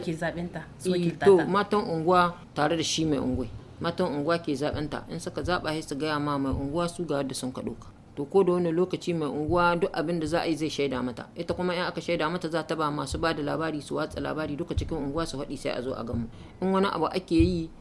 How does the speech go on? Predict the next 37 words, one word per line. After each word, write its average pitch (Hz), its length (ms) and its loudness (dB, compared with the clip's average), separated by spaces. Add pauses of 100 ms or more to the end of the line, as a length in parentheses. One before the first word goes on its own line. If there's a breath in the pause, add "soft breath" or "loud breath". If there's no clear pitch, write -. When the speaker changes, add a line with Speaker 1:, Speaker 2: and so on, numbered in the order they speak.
(260 loud breath)
Speaker 2:
duka 170 200 -2
ta - 100 0
ƙarƙashin 165 460 -2
ta 151 80 0
ne 151 160 0
komi 180 320 6
da 151 80 0
komi 156 320 -4
ko 175 140 0
ma 175 160 2
menene 160 420 -4
ya 165 80 -2
zo 160 160 -2
wanda 170 240 0
an 156 160 -4
na 160 80 -2
mata 160 400 -2 (340 loud breath)
mai 139 140 -2
unguwa 143 320 0
kiranta 139 320 0
yake 139 240 -4
ya 135 160 -2
ce 139 160 -6
to 123 120 -8 (260)
ku 147 100 -4
mata 147 320 -4
ga 123 160 -8
ta 127 160 -10
ku - 100 -12
haraka 110 300 -8 (260)
ga - 140 -10
abin - 160 -10
da - 80 -8
ya - 80 -10
kamata - 320 -14
ku - 160 -10
yi. - 20 -16